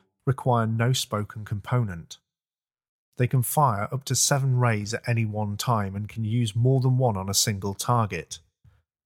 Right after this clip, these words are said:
Their eye ray effects include disintegration, sleep, petrification, and they can even petrify water that an adventurer is stood in,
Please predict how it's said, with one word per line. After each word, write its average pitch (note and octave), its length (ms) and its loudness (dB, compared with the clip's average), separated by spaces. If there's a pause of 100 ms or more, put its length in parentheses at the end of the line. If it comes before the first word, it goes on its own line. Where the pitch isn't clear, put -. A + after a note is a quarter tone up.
(320)
Their A2 160 0
eye B2+ 180 4
ray A#2 320 0
effects - 460 -4
include G#2 560 -6 (300)
disintegration, A#2 920 0 (240)
sleep, - 460 0 (460)
petrification, A#2 840 0 (180)
and A2 140 -6
they G#2+ 100 0
can A2 140 -4
even A2+ 300 -2
petrify G#2 540 -4
water A2 460 0
that G2 220 -6
an G2+ 160 -6
adventurer G#2+ 460 -6
is F#2+ 100 -4
stood C#3 340 2
in, G#2 240 -6